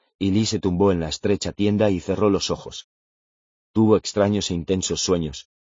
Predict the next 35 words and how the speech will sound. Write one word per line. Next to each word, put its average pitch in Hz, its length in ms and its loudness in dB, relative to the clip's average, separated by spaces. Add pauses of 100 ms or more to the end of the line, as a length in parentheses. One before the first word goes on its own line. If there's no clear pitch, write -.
(220)
En 92 100 -6
cierto 110 380 0
momento 104 400 2
despertó 90 520 -2
y 87 140 -2
creyó 95 380 0
ver 113 140 0
al 92 100 0
chamán 92 380 -2
cruzado 104 440 -2
de 82 100 -4
piernas, 82 540 -4 (320)
envuelto 98 460 0
en 85 100 -2
llamas, 82 400 -2 (160)
que 98 140 -2
rápidamente 113 600 -2
consumieron 98 600 -2
su - 160 -6
carne 110 360 0 (220)
hasta 92 300 -6
dejar 104 280 -2
tan 95 180 -6
solo 107 240 2
un 90 100 0
esqueleto 90 500 -2
blanco, 80 380 -6 (340)
todavía 92 400 -2
sentado 92 460 -2
sobre 90 280 0
un 113 140 4
montón 101 380 2
de 92 100 2
relucientes 87 600 -4
brasas. 80 500 -8